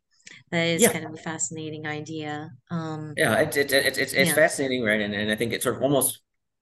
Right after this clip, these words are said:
Speaker 2: almost everything you do with data, it, it, it's, uh, and there's, it's, it's hard to think of a problem that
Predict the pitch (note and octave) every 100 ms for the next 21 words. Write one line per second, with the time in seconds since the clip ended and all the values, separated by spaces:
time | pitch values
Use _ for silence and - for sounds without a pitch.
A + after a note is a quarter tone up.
0 | _ _ _ _ _ - D#3+ F3 F3+ A3+
1 | G#3+ E3 A#2+ C#3 A#2 F2 G2 G#2 F#2+ E2
2 | - - _ G2 F2+ F2+ F2+ - F#2+ F#2+
3 | - - F2+ F2 E2+ E2 - - G#2+ A2
4 | B2 B2 A#2+ - - - G#3 G#3 G#3 D#3
5 | A#2+ G#2 - A#2 A2+ A2 G#2 G2 F#2